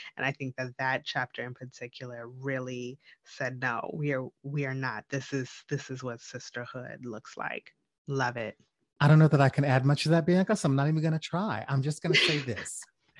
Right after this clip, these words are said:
Speaker 1: Mm-hmm.
Speaker 2: At the end of each chapter, Elizabeth puts both reflection questions and affirmations. I love the affirmations. I wasn't too keen on the reflection questions. Did you, did you contemplate any of them?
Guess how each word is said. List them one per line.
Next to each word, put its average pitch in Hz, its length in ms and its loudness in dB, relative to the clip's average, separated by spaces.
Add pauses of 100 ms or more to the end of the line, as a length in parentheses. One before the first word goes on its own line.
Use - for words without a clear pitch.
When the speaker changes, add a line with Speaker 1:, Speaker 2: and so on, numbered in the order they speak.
Speaker 1:
Mm-hmm. 175 260 0
Speaker 2:
At - 140 2
the 165 200 4
end 196 240 8
of 190 80 4
each 156 240 -2
chapter, 123 540 0
Elizabeth 135 560 0
puts - 520 -6 (220)
both 123 380 2
reflection 151 560 4
questions 139 580 0 (100)
and 120 400 2
affirmations. 110 840 -2 (720)
I 143 140 8
love 131 560 6
the 175 120 6
affirmations. 113 920 0 (140)
I 113 200 0 (180)
wasn't 147 400 6
too 208 220 2
keen 196 380 4
on 175 140 4
the 175 60 4
reflection 175 560 -2
questions. 156 580 -2 (420)
Did 160 260 0
you, 247 720 0
did 147 160 -2
you 208 80 -2
contemplate 202 600 0
any 151 140 -2
of 135 140 -6
them? 127 420 -2